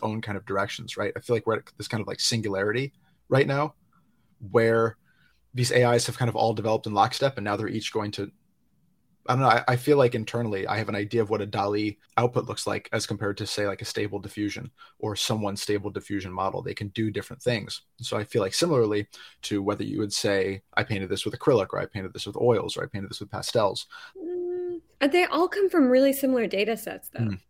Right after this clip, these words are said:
Speaker 2: Like, ultimately, they can converge in the same direction. It's just a race of which one is gonna get there faster by which method.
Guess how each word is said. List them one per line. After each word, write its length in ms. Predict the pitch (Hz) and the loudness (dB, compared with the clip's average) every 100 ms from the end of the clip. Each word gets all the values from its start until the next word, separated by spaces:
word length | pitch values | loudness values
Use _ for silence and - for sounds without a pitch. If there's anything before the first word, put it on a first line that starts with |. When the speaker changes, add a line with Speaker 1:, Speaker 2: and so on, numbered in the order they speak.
| _ _ - | _ _ 4
Speaker 2:
Like, 220 | 233 233 | 4 6
ultimately, 540 | 233 269 302 285 240 240 | 6 8 8 8 6 6
they 180 | 220 220 - | 6 4 2
can 320 | 226 208 - - | 2 0 -4 -2
converge 440 | 254 220 208 208 | 0 4 6 4
in 80 | 196 | 2
the 60 | 185 | -4
same 260 | 180 196 185 | -2 -2 0
direction. 600 | 175 170 175 - - 190 - - - | 0 0 -4 -8 -8 -10 -14 -12 -4
It's 100 | - | 0
just 180 | 269 | 4
a 80 | 285 | 4
race 380 | 202 202 220 - | 6 8 6 4
of 160 | 196 196 | 2 4
which 240 | 202 - | 2 2
one 100 | 196 | 0
is 100 | 190 | 0
gonna 160 | 185 180 | 0 2
get 200 | 185 185 | 2 4
there 120 | 180 | 2
faster 440 | 185 165 180 185 | 2 -2 -2 -4
by 140 | 175 165 | -2 0
which 240 | 165 160 | -2 -4
method. 420 | 139 135 - - | -10 -10 -12 -14